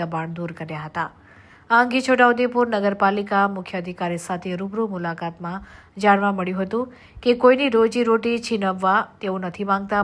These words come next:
પરંતુ નગરજનોની ટ્રાફિકની સમસ્યા નિવારવા માટે આ તમામને જૂના શાક માર્કેટમાં બેસવાની છૂટ આપવામાં આવી છે અને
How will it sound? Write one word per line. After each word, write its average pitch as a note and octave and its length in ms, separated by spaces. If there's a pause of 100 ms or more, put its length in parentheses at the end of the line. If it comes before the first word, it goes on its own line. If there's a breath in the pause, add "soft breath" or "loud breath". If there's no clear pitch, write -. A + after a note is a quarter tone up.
પરંતુ F#3 360 (500 loud breath)
નગરજનોની A#3+ 640
ટ્રાફિકની G3+ 580
સમસ્યા F3 520
નિવારવા F3+ 500
માટે G#3 260 (500 loud breath)
આ G#3 120 (140)
તમામને A#3+ 500
જૂના G3+ 320
શાક F#3+ 300
માર્કેટમાં F3+ 560
બેસવાની E3 440
છૂટ F3+ 220
આપવામાં E3 400
આવી D#3+ 220
છે E3 100 (1080 soft breath)
અને F#3+ 140